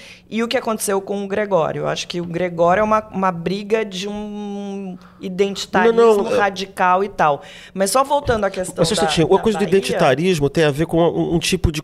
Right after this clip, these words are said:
Speaker 2: de socialismo que é cosmopolita, que tá começando a ser meio escanteado com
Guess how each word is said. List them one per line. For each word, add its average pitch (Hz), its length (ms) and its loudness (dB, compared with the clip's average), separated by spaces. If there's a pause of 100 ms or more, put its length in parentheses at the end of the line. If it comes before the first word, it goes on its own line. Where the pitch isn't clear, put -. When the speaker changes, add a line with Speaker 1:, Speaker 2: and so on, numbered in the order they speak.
Speaker 2:
de 151 120 -8
socialismo 156 600 0
que - 80 2
é 165 40 2
cosmopolita, 151 800 2
que - 80 -10
tá 190 80 0
começando 196 560 0
a 196 40 2
ser 196 160 0
meio 185 120 2
escanteado 175 680 0
com 170 180 -2